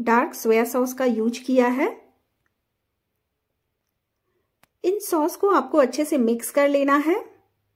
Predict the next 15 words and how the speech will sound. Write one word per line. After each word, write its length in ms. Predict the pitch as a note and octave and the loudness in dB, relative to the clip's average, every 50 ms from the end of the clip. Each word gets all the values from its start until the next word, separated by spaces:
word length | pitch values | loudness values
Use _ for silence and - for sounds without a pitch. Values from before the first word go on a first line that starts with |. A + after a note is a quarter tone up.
| _ _ _ _ _ _ _ _ _ _ _ _ _ _ _ | _ _ _ _ _ _ _ _ _ _ _ _ _ _ _
और 100 | C4+ C#4 | -4 -2
इसे 180 | D#4+ D#4 F#4+ F4+ | 0 2 2 4
हम 140 | F4 F4 E4 | 4 4 4
साइड 360 | D#4+ - D4 A#3+ A#3 C4 C4 | 2 2 2 2 2 2 4
में 100 | D4+ D4+ | 4 4
रखेंगे। 520 | D4+ D4+ D4+ D4+ - E4 D#4 D#4 D#4 E4+ G#4 A#4+ - - - _ _ _ _ _ _ _ _ _ - | 4 2 0 0 0 2 4 4 4 4 2 0 -2 -6 -20 _ _ _ _ _ _ _ _ _ -2
अभी 180 | C#4 D4 F4+ | 2 4 4
हम 120 | G4 G4+ F#4+ | 4 4 2
सब्जी 320 | F#4+ D#4 B3+ A#3+ A#3 D#4+ | 2 2 0 0 0 0
को 140 | D#4+ E4+ E4 | 0 2 2
भी 100 | D#4+ E4 | 2 0
चेक 300 | D#4 - C4 B3+ B3+ B3+ | 2 2 2 0 2 2
कर 140 | - C#4+ C#4+ | 0 2 2
लेते 320 | C#4 C#4 C#4+ C#4 C#4+ C#4+ D4 | 4 2 0 0 0 0 2
हैं, 160 | D4 E4 A4 | 2 2 2